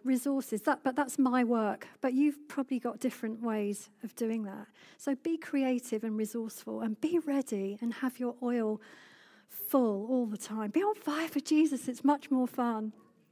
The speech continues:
Is that okay? So James Fraser, this wonderful missionary to, uh, southwest China in the early part of the twentieth century, spent thirty years,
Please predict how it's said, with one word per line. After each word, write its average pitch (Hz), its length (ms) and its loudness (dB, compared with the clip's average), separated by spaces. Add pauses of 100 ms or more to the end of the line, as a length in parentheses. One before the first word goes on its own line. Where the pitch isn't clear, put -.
(520)
Is 269 120 0
that 294 160 4
okay? 302 640 -2 (1500)
So 294 400 6 (1160)
James 320 340 6
Fraser, 254 580 4 (100)
this - 240 -4
wonderful 254 400 0
missionary 220 500 -2
to, 226 460 -2 (180)
uh, 214 220 -2
southwest 233 600 -4
China 226 380 0
in 208 220 0
the 208 240 -2
early 233 280 4
part 226 300 -4
of - 160 -10
the 214 160 -4 (640)
twentieth 220 420 -4
century, 220 680 -6 (400)
spent 262 340 2
thirty 285 440 0
years, 240 640 2